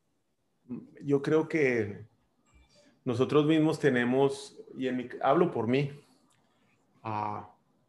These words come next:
de, de, de mi, de mi forma de ser, tengo muchas cosas aún que, que no quiero ser, ¿sí? Que no, que no quiero ser.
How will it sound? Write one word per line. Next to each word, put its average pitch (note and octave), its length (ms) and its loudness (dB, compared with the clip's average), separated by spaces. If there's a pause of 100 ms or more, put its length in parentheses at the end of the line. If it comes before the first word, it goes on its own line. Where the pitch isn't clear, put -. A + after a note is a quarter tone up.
(1700)
de, B2 500 0
de, C3 240 0
de B2+ 120 -2
mi, B2 160 -2
de B2 220 -4
mi A#2 120 -2
forma C3+ 380 0
de C#3 80 2
ser, B2+ 240 -4
tengo C#3 180 0
muchas C#3+ 300 -4
cosas C#3 260 -6
aún A2+ 160 -2
que, B2+ 340 -8
que C3+ 120 -4
no B2 100 -4
quiero C3 220 2
ser, - 340 -6 (1080)
¿sí? - 360 -8
Que B2 100 -2
no, A#2 180 -2
que A#2+ 240 -6
no A2+ 100 -2
quiero A#2 220 -2
ser. - 280 -10